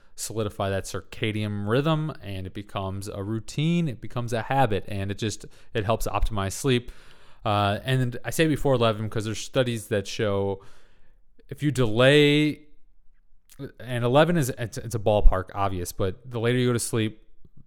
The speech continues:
notably after eleven P M, uh, it can cause a rise in cortisol, which is basically a mechanism that's gonna help you stay, uh, awake and alert. So you're basically, if you stay awake past eleven, you're telling the body, "I need to stay awake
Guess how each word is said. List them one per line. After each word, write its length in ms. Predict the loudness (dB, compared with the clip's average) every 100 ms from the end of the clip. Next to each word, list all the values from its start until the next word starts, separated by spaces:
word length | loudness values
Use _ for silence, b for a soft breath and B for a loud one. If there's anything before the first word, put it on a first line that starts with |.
| -20 -16
notably 560 | -6 -2 0 2 0 0
after 260 | -4 -4 -2
eleven 300 | 0 0 -2
P 220 | -4 -2
M, 220 | -2 -6 -10 b b b b b
uh, 460 | -2 0 2 2 0 -4
it 80 | -6
can 160 | -4
cause 260 | 0 2 2
a 40 |
rise 300 | 4 4 2
in 100 | -2
cortisol, 880 | 2 4 6 6 6 6 6 4 0
which 280 | -4 -6 -6
is 100 | -6
basically 540 | -2 -4 -4 -4 -2
a 40 | -2
mechanism 460 | -4 -4 -4 -4
that's 160 | -4 -4
gonna 240 | -4 -4
help 260 | -2 0 2
you 140 | 0
stay, 760 | 0 -2 0 2 2 2 0 -4 b b
uh, 320 | -4 0 2 0
awake 720 | -2 -2 -2 -4 0 0 2
and 100 | -2
alert. 440 | 0 4 2 2 -6
So 180 | -4
you're 140 | -2 0
basically, 340 | 2 2 0
if 80 | -2
you 80 | -2
stay 160 | 0
awake 260 | 2 2 4
past 240 | 4 4
eleven, 300 | 2 0 0
you're 100 | -2
telling 180 | -4 -4
the 40 | -2
body, 240 | -2 -2
"I 120 | -4
need 340 | -4 -2 -2 -2
to 60 |
stay 200 | -2 0
awake 380 | 2 2 2 -2